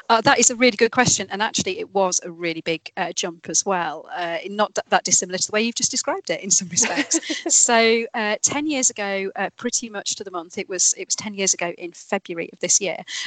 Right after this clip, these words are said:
Speaker 1: Um, I was, I was then the group scout leader, and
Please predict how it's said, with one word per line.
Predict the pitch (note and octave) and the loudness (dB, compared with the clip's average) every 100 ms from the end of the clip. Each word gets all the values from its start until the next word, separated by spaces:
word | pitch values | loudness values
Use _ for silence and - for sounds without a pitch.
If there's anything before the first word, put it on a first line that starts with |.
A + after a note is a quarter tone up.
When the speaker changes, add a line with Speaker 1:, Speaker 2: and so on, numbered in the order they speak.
| - | -2
Speaker 1:
Um, | G3 F#3 F3+ F#3 - | 0 0 0 -10 -10
I | F#3+ F#3+ | -2 0
was, | F#3+ - - | 4 2 2
I | F#3+ | 0
was | F3 | 2
then | - A3+ G#3 | 4 4 0
the | |
group | F#3 G#3 G3+ | 0 0 2
scout | - E3 E3 | 0 0 -6
leader, | D3+ D#3+ C#3 D3+ A3 - - - | -8 -8 -4 -6 -6 -8 -12 -6
and | G3 F#3 F#3+ | -4 -2 -2